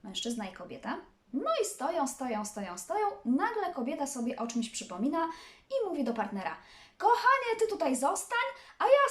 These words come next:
skoczę do tamtej alejki i wezmę zajączka albo baranka”. Na co partner przytomnie pyta: „Ale po co ci ten zajączek albo baranek?” „No jak to po co?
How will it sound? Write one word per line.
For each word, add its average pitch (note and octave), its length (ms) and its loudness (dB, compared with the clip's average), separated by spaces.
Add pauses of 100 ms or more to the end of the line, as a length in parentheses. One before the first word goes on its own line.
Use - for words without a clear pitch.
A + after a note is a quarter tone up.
skoczę G#4 440 -2
do E4 80 0
tamtej F#4+ 480 -2
alejki E4+ 460 0 (220)
i D4+ 40 -2
wezmę D4+ 340 2
zajączka A#3+ 560 0
albo A#3+ 180 0
baranka”. F3+ 500 -6 (960)
Na - 240 -6
co C#5+ 120 -6 (100)
partner G#3 420 -6
przytomnie G#3 520 -6 (240)
pyta: E3+ 360 -8 (260)
„Ale F#3+ 140 -10
po C4+ 180 -4
co A#3 160 -8
ci - 100 -12
ten G3 200 -8
zajączek G3+ 540 -4
albo F3+ 240 -8
baranek?” F#3 540 -6 (840)
„No D4+ 200 8
jak - 340 4
to C#4+ 120 4
po A3+ 300 4
co? - 380 -8